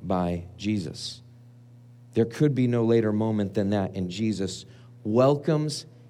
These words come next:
him at the most inconvenient time in the last moments of his life, and he will welcome you at any point.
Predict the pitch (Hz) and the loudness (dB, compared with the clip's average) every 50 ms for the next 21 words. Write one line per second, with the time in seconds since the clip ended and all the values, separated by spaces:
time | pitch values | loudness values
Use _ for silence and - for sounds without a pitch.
0 | - - - - 131 117 101 95 92 92 - - 95 - - 107 104 104 107 98 | -20 -10 -4 -2 0 0 0 0 -2 -2 -4 -4 -6 -4 -2 -2 -2 -2 -2 -4
1 | 101 - - 123 127 135 131 131 147 135 120 113 117 117 117 120 - - 110 101 | -6 -8 -4 -2 -2 -2 0 0 -2 -2 0 -2 -2 -2 -2 -4 -6 -6 -4 -4
2 | 98 95 95 - 104 98 95 95 90 92 - - - - - 98 113 120 127 139 | -4 -4 -4 -4 -4 -4 -2 -2 -4 -6 -8 -14 -16 -8 -2 0 2 2 2 0
3 | 147 - - - - - 110 117 127 127 127 120 104 90 92 90 92 - - - | -2 -4 -8 -12 -10 -6 -4 -2 0 0 0 0 0 -2 -2 -4 -6 -8 -8 -2
4 | - 110 110 104 98 95 92 104 110 101 98 98 95 92 90 - - - - - | 0 0 0 0 -2 -4 -4 -2 0 0 0 0 -2 -4 -6 -8 -12 -16 -18 -20
5 | - - - - - - - - - - - - 92 95 90 85 80 80 - - | -20 -20 -20 -20 -20 -20 -20 -20 -20 -16 -6 -2 2 2 2 2 0 -4 -8 -12
6 | - - - - - - - - - - - - - - - - - - - - | -14 -16 -18 -20 -20 -20 -20 -20 -20 -20 -20 -20 -20 -20 -20 -20 -20 -20 -14 -6
7 | - 98 92 92 104 104 98 98 98 92 98 104 101 92 - 98 92 95 95 98 | -4 -4 -2 0 0 0 2 2 2 2 2 2 2 0 0 -2 -2 0 0 0
8 | 95 87 85 78 71 - - - - - - - - - - - - - 90 - | 0 0 0 -2 -6 -8 -14 -20 -20 -20 -20 -20 -20 -20 -20 -10 -6 -4 -4 -2
9 | - - 101 101 98 95 90 90 85 82 - - - - - - - - - 113 | -2 -2 -2 -2 0 0 0 -2 -2 -6 -10 -16 -20 -20 -20 -20 -18 -8 -4 -4
10 | 95 87 80 - - - - | -2 -2 -4 -6 -10 -14 -18